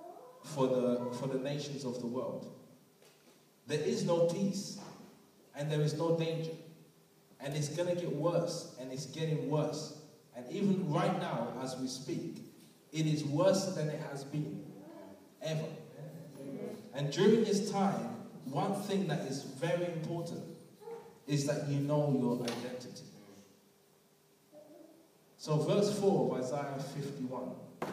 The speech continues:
"Listen to me, my people. Hear me, Israel. For my law will be proclaimed, and my justice will become a light to the nations."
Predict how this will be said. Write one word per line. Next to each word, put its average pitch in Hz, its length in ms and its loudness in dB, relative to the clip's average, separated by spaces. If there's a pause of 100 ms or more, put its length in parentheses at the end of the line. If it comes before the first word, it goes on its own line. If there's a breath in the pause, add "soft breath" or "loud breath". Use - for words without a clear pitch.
(2750)
"Listen 208 540 2
to 175 60 2
me, 156 100 2
my - 220 0
people. 131 420 -8 (960)
Hear 240 320 2
me, - 380 0
Israel. - 440 -6 (1160)
For 160 180 2
my 170 160 6
law - 800 6
will 151 200 4
be 151 80 2
proclaimed, 151 640 -2 (800)
and 143 140 0
my 165 200 4
justice - 840 0
will 139 160 6
become 147 420 2 (100)
a 139 120 -2
light 156 260 -2 (140)
to 151 100 0
the 143 140 2
nations." 151 640 -2